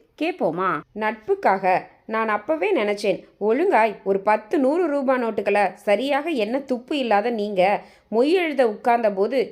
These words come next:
எனக்கு தெரியும் ஏதாச்சும் தப்பு நடந்துடும்னு. இப்போ சுளையாய் ஆயிரத்தி அறநூறு ரூபாய் கணக்குல குறையுதுன்னு என்கிட்டே பணம் கேக்குறீங்களே,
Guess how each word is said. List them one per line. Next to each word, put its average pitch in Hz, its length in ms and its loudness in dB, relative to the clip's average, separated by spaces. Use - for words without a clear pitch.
எனக்கு 220 360 -2
தெரியும் 208 400 0
ஏதாச்சும் 202 440 0
தப்பு 240 280 -2
நடந்துடும்னு. 196 580 0
இப்போ 214 300 4
சுளையாய் 233 600 2
ஆயிரத்தி 302 420 -2
அறநூறு 233 440 0
ரூபாய் 247 420 -2
கணக்குல 247 400 -2
குறையுதுன்னு 214 600 -2
என்கிட்டே 277 500 0
பணம் 247 300 0
கேக்குறீங்களே, 220 540 -2